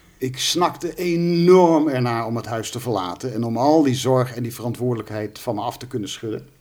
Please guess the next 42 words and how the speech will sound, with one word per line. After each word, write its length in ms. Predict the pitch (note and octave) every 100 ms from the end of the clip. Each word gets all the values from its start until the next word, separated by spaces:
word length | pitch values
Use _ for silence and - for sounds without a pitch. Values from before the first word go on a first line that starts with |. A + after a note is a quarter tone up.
| _ _ _ _ _ _ _ - - -
Dat 160 | B2+
was 140 | B2 G#2
mijn, 340 | A#2+ A#2 G#2
eh, 100 | A#2
beweging 340 | B2 C3 B2+
om 60 | A#2
de 80 | A#2+
kraakbeweging 680 | - A#2 A#2+ A#2 A#2 B2
in 80 | G#2+
te 80 | G2+
gaan 280 | - A2 - _ -
in 100 | B2+
Utrecht. 340 | A2 - A#2+ - _
Naast 220 | - A2+ B2+
dat 120 | A2+
ik 80 | B2
ook 120 | B2+
echt 280 | G#2+ - G#2 - _ - - -
lid 260 | A#2+ B2+
van 100 | C3
de 60 | B2+
politieke 520 | C#3 C3 B2+ D3 A2+
denktank 440 | B2+ B2+ C3 B2
was. 280 | B2 C#3+ - - _ - - - - - - - - _ _
Dat 220 | C#3+ E3
heb 140 | G3 F#3
ik 60 |
gedaan 260 | - D#3+ D3
toen 120 | C#3+
ik 100 | C3+
achttien 360 | C3 B2+ C#3+ A2+
was. 340 | B2 D3 -
En, 340 | C#3+ C3 B2+ A#2+
eh, 100 | A#2
vanaf, 380 | A#2 B2+ B2 B2+
vanaf 240 | C3 B2+
dat 240 | G#2+ G3 G3
moment, 540 | C3+ A2 B2 F3+ -
hè, 140 | B2+ -
vanaf 340 | C3 B2 -
mijn 200 | A#2 G#2
achttiende, 760 | D#3+ - D#3+ C#3+ C3 C3 C3